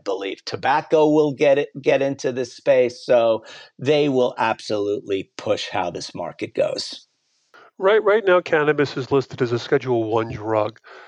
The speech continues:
Speaker 2: How will the insurance landscape change if cannabis is deschedulized?
Speaker 1: So I'm very interested to watch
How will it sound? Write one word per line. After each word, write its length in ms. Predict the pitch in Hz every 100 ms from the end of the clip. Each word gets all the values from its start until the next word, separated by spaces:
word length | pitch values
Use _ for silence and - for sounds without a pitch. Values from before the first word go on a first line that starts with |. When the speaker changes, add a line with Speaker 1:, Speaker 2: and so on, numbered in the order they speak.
| -
Speaker 2:
How 220 | - 208
will 100 | 247
the 120 | 233 208
insurance 520 | 170 - 170 160 151
landscape 560 | 147 151 139 147 131
change 460 | - 156 147 131 120
if 120 | 123
cannabis 580 | - 135 131 123 127 -
is 260 | 311 139 131
deschedulized? 1120 | 143 123 - 165 135 104 107 - - - - _ _ _ _ _ -
Speaker 1:
So 480 | - 185 165 170 - _ -
I'm 300 | 156 170 147
very 380 | 151 202 175 156
interested 760 | 165 - 139 117 - 120 110
to 160 | - 123
watch 400 | 117 123 139